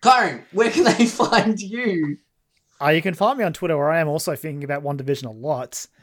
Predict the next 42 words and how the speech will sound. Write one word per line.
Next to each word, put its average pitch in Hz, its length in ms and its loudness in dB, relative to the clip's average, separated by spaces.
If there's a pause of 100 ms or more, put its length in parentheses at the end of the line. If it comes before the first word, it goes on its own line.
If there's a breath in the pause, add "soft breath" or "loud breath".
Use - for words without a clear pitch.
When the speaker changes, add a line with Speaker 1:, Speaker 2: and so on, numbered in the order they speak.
(160 soft breath)
Speaker 1:
Mm-hmm. 139 400 -6
Speaker 2:
But, 156 160 2
um, 156 380 2
my 180 120 -4
most 202 280 0
recent 196 320 0
thing 151 260 -4
is 143 100 -6
actually 170 260 -2
a 131 60 -6
retweet 131 540 -6 (280)
of 139 120 -6
something 156 240 -4
else 196 160 -2
I 196 60 -2
think 151 180 -6
about 139 180 -4
a 131 40 -6
lot. 127 260 -6 (720)
Uh, 135 240 -2
and 160 120 -2
it's 175 220 -6
<laughs> - 1600 -14
if 208 140 -2
you, 226 120 2
if 233 120 -4
you 269 60 2
haven't 294 300 0
actually, 208 320 2
it, 175 180 -8
it's, - 180 -4
the 156 260 -10
movie 190 180 -2
turns 151 220 -6
twenty 131 240 -6
this 117 220 -10
year, 127 200 -8
which 127 180 -12
makes 139 160 -8
me 135 80 -6
feel 123 220 -12
in-, 139 160 -8